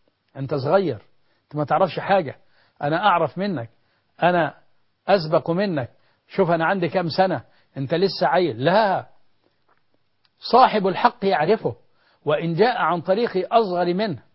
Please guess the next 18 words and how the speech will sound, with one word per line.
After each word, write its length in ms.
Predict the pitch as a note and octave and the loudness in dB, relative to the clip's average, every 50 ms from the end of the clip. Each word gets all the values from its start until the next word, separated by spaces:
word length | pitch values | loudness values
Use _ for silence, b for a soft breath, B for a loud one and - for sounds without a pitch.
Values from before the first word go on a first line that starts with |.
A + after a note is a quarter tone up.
| _ _ _ _ _ _ _ _ _ - | _ _ _ _ _ _ _ _ _ 4
أو 200 | G3+ A3+ G#3+ F#3+ | 4 4 4 2
عن 220 | D#3+ E3 F3+ F3 | 0 0 -2 -2
طريق 380 | C#3 F#3 F#3 F#3 G#3+ A3 F#3+ - - - _ _ _ _ _ | -2 -2 0 2 2 0 0 -2 -8 -18 _ _ _ _ _
من 220 | D#3+ E3+ G3+ G#3+ G3+ | -4 -2 -2 0 0
هو 440 | F3 D#3+ F#3+ G#3 G3+ G3 F#3 F3+ - - - - - _ _ | 2 4 4 6 6 4 2 -2 -8 -14 -20 -20 -20 _ _
أقل 500 | - D#3+ - - A3+ B3+ B3+ A3+ G3 F#3 | -4 -4 2 6 4 4 6 4 -2 0
منه، 300 | G3 B3 B3+ F#3+ B2 G#2 - _ _ _ _ _ _ _ _ | 0 0 -2 -2 -4 -6 -10 _ _ _ _ _ _ _ _
فالحق 520 | - E3 D#3 C#3+ - - A3 C4 B3 - - _ _ _ _ - | -4 -2 -2 -2 2 4 4 4 4 2 -6 _ _ _ _ 2
يعرف 580 | E3 A3 C4 B3 A3 F3+ D3 A#2 - - - _ _ _ _ _ _ _ _ - | 4 4 4 4 2 0 0 -2 -4 -10 -20 _ _ _ _ _ _ _ _ -4
لا 220 | C#3+ F#3 A#3 B3 | 2 2 2 4
بالرجال، 640 | G#3+ G3+ F#3+ F3+ F#3 F3+ D#3+ F3 A3 A#3+ A3 D#3+ B2+ | 4 2 0 2 0 0 2 2 2 2 2 0 -2
بل 200 | B2+ D3 D#3 F3+ | -4 -2 2 4
يعرف 460 | A3+ A#3 G3 F#3 F3 E3 - - D#3 C3 - - _ _ _ _ _ _ _ _ _ _ _ _ _ - | 4 4 4 2 0 -2 -2 -4 -6 -6 -6 -8 _ _ _ _ _ _ _ _ _ _ _ _ _ -12
بحقه، 720 | A#2 A#2 - - G#3+ A#3 - - _ F3+ D#3+ B2 B2 A2 G#2 - _ _ _ _ _ _ _ _ - | -10 -8 2 4 4 4 4 0 _ -8 -6 -6 -6 -8 -10 -14 _ _ _ _ _ _ _ _ -8
بحقيقته، 960 | D3 - - E3+ D#3 - F3+ D#3+ D3+ - - - - - G3+ D3+ A#2 A#2 A2 - - _ _ _ _ _ _ _ _ _ _ _ | -8 0 0 0 0 2 0 -2 0 4 4 4 4 4 -2 -4 -4 -6 -10 -12 -20 _ _ _ _ _ _ _ _ _ _ _
بأصله. 680 | C#3 D3+ - G#3+ A#3+ A#3+ - - G3 F3+ D#3+ B2+ B2 G#2+ G#2+ - _ _ _ _ _ _ _ _ _ _ _ | -6 -2 4 4 4 4 4 -2 -4 -4 -2 -2 -4 -8 -12 -18 _ _ _ _ _ _ _ _ _ _ _
قال: 340 | - G#3 A#3+ B3 A3+ G#3+ G3 | 6 8 8 8 8 6 4
"فأسلم 760 | - G3+ F#3+ F#3 A#3 A#3+ - - F#3 F#3+ F3+ E3 D3+ C3 A#2+ | 0 0 -2 0 0 -2 -2 -2 -4 -4 -2 -2 -2 -4 -6